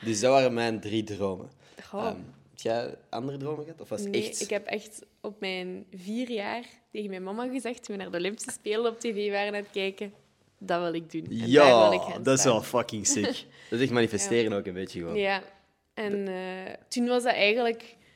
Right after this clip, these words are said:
Speaker 2: gewoon, ik wil daaraan meedoen.
Speaker 1: Mhm.
Speaker 2: In tweeduizend zestien heb ik daar dan aan meegedaan, mijn
Speaker 1: Ja.
Speaker 2: eerste Olympische Spelen in Rio.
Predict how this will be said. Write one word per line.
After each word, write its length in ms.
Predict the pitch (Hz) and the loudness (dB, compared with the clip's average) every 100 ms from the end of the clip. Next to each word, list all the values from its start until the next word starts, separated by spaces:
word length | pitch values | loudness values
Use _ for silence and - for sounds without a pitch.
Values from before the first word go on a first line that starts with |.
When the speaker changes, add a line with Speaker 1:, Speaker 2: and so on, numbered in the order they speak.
| _ _ | _ _
Speaker 2:
gewoon, 480 | - 190 185 196 | -6 0 0 0
ik 140 | 202 202 | -4 -6
wil 160 | 196 | -2
daaraan 520 | 185 180 170 170 170 165 | 0 0 -2 -4 -6 -4
meedoen. 420 | 175 196 262 339 - _ - | -4 -2 -2 -4 -6 _ -16
Speaker 1:
Mhm. 180 | 98 113 - _ _ | -14 -14 -18 _ _
Speaker 2:
In 300 | - 196 190 | -6 -4 -4
tweeduizend 440 | 190 196 175 185 180 | -6 -4 -4 -4 -6
zestien 440 | 175 175 - 190 | -6 -6 -8 -8
heb 160 | 170 180 | -8 -8
ik 80 | 170 | -6
daar 100 | 165 | -6
dan 200 | 165 156 | -6 -8
aan 160 | 156 | -8
meegedaan, 640 | 156 156 151 151 170 247 277 | -8 -8 -8 -8 -6 -6 -4
mijn 120 | 202 | -6
Speaker 1:
Ja. 120 | 202 | -6
Speaker 2:
eerste 260 | - 185 - | -6 -10 -10
Olympische 260 | 180 175 - | -12 -14 -12
Spelen 260 | 180 175 | -10 -8
in 140 | 170 165 | -10 -10
Rio. 360 | 175 202 262 | -8 -4 -4